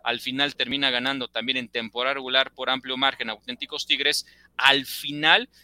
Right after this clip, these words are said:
sí, eh, el, el marcador es, es amplio, pero no lo que se había visto en el terreno de juego. Y bueno, lo que hicieron los, los Cheyennes, eh, a lo largo de la temporada regular había sido muy bueno. Yo lo consideraba como el rival con mejor, eh,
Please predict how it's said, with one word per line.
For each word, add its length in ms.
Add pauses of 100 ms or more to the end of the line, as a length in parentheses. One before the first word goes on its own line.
(120)
sí, 680
eh, 460
el, 140
el 160
marcador 720
es, 220
es 220
amplio, 400
pero 200
no 200
lo 120
que 100
se 120
había 180
visto 220
en 80
el 100
terreno 280
de 60
juego. 320 (280)
Y 80
bueno, 220
lo 120
que 120
hicieron 340
los, 340
los 180
Cheyennes, 500
eh, 140
a 60
lo 120
largo 180
de 60
la 100
temporada 300
regular 340
había 160
sido 340 (320)
muy 300
bueno. 460 (120)
Yo 100
lo 120
consideraba 500
como 240
el 160
rival 640 (300)
con 200
mejor, 840
eh, 720